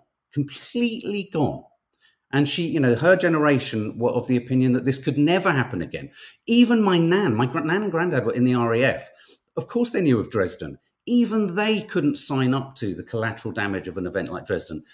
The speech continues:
They hung their heads in shame whenever Dresden was, not that it was mentioned often, but I remember asking them about it as a irritating A D H D history interested kind of kid.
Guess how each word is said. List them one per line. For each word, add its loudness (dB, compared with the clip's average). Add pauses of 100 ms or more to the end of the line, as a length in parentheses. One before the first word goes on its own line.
(160)
They 2
hung 2
their 0
heads 0
in 0
shame -2
whenever -4
Dresden -4
was, -8
not -16
that -14
it -18
was -20
mentioned -8
often, -6
but -8
I -4
remember 0
asking 0
them -8
about -6
it -2
as -8
a -4 (320)
irritating 2
A -2
D -2
H -4
D -4
history -4
interested -6
kind -8
of -10
kid. 2